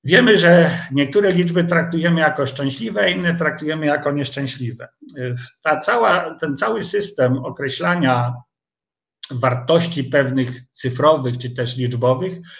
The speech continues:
sięga również okresu babilońskiego, a zatem dużo wcześniejszego, jeszcze jakieś półtora tysiąca lat wcześniej, niż to robili później Grecy i Rzymianie. Ale oni bardzo chętnie przejęli ten sposób wróżenia,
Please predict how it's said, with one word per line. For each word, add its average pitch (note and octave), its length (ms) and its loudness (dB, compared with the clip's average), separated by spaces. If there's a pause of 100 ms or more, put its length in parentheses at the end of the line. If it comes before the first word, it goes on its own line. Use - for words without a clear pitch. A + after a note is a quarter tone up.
(120)
sięga D#3 320 0
również C#3 460 -2
okresu B2+ 460 -6
babilońskiego, B2+ 840 -2
a C3 80 0
zatem A#2+ 340 -6
dużo C3+ 260 -2
wcześniejszego, B2+ 760 -6
jeszcze B2+ 300 -8
jakieś B2 320 -6
półtora B2 400 -6
tysiąca B2 440 -6
lat B2 200 -4
wcześniej, B2 500 -8 (280)
niż B2 160 -4
to B2+ 120 -2
robili B2 340 2
później B2 360 -4
Grecy A#2 320 -6
i C#3 80 -4
Rzymianie. C#3+ 600 0 (500)
Ale C#3+ 200 4
oni A3+ 180 2
bardzo F#3 400 2
chętnie E3+ 640 -2
przejęli D3+ 680 0
ten B2+ 140 -2
sposób B2 460 -4
wróżenia, C3 600 -2